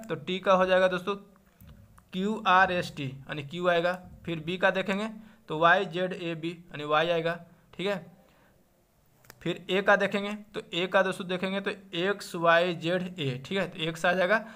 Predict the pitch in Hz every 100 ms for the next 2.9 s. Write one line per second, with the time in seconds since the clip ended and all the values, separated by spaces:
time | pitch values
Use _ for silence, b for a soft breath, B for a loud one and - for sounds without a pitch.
0 | B B - 156 - - 170 202 202 190
1 | 185 170 185 214 - - - _ _ _
2 | _ - 160 190 170 170 190 185